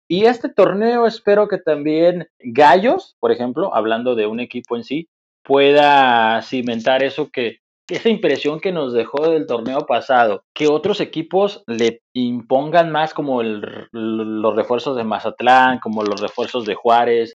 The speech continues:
este, y que le den pelea a los de arriba como es Tigres y Monterrey, y que vayan poco a poco metiéndole un poquito más, eh, de sentido, no solo en cuestión, eh, ya sé que la lana es la que, la que dice todo, como es el caso de Tigres y Monterrey,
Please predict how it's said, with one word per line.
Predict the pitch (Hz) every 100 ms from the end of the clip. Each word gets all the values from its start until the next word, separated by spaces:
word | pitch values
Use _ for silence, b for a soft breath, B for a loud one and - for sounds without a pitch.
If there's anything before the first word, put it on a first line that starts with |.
| -
este, | 110 104 -
y | - 131
que | 139
le | 123
den | 113 127
pelea | 147 135 135 151 175
a | -
los | 104 110 101
de |
arriba | 98 113 131 135
como | 107 107
es | 117 -
Tigres | - 139 131 117 110
y | 117
Monterrey, | 107 107 - 113 170 165 - _ _
y | 117
que | 110 123
vayan | 117 135 165
poco | 156 151 151
a |
poco | 143 151 156 175 165 113 _ _ _
metiéndole | 110 110 131 170
un | 185 185
poquito | 196 202 202
más, | 180 190 233 233 _ _ -
eh, | 120 113 107 104 -
de | 107 123
sentido, | - 120 113 131 139 147
no | 143
solo | - 139 139 143 135 113
en | 107
cuestión, | 104 113 - 127 131 135 120 - _
eh, | - 110 104 98
ya | 120
sé | 110 127
que | -
la | 143 117
lana | 113 123 135 147 127
es | 113
la | 120
que, | 120 107 101 -
la | 104 107
que | - 107 101 104 101 _ _
dice | 113 127 131
todo, | - 127 123
como | 113 113
es | 113
el | 113
caso | 120 120
de | 104
Tigres | 117 123 127
y |
Monterrey, | 107 104 101 110 123